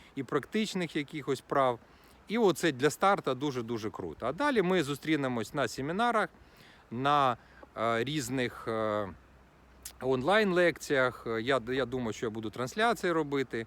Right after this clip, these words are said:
От. І книжка тут скоро, ну, надрукується, я так маю надію.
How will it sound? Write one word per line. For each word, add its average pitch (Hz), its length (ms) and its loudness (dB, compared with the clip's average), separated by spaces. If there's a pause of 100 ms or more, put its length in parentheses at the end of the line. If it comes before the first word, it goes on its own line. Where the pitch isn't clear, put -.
(500)
От. 113 360 -2 (100)
І 117 140 -6
книжка 185 460 2
тут 151 260 -2 (240)
скоро, 135 440 0
ну, 117 800 -4
надрукується, 123 880 -2
я 120 120 2
так 104 200 -6
маю 113 280 0
надію. 107 520 -4